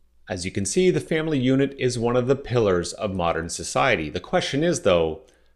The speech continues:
how is the family unit held together? Well, there's two things. The first is it's held together by strong men.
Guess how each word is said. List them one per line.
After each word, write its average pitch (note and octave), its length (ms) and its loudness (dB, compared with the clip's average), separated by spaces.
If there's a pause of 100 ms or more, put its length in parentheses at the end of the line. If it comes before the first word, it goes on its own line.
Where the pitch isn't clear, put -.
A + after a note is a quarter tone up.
how E3 460 0
is C3+ 200 0
the - 80 -4
family B2+ 460 2
unit G#2 380 -2
held F#2+ 520 -2
together? F2 680 0 (640)
Well, G#2 100 -6
there's F#2 140 -4
two F#2 200 -8
things. - 540 -12 (480)
The - 80 -8
first F#3 500 2 (240)
is B2+ 160 -2
it's C#3 160 -6
held C#3+ 260 0
together G#2 680 2
by D#2+ 140 -4
strong F2+ 840 -4
men. D#2 380 -4